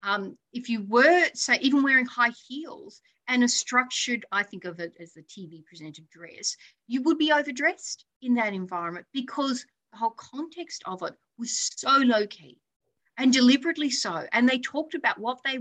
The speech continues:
wore, a significant part of what they wanted their wedding to be about.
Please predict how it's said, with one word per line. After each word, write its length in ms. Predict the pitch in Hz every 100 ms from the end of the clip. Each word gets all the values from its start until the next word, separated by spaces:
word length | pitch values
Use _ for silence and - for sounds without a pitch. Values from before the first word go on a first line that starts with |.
| 247
wore, 400 | 247 302 - - _ _ 233
a 60 |
significant 1080 | 247 - - 247 247 285 320 349 349 311 254 _
part 220 | 262 220 -
of 120 | 214
what 400 | 214 233 285 285 -
they 220 | 233 233
wanted 480 | 220 220 220 226 190
their 200 | 202 196
wedding 500 | 180 185 190 196 196 -
to 120 | 185
be 200 | 180 185 180
about. 400 | 160 139 127 -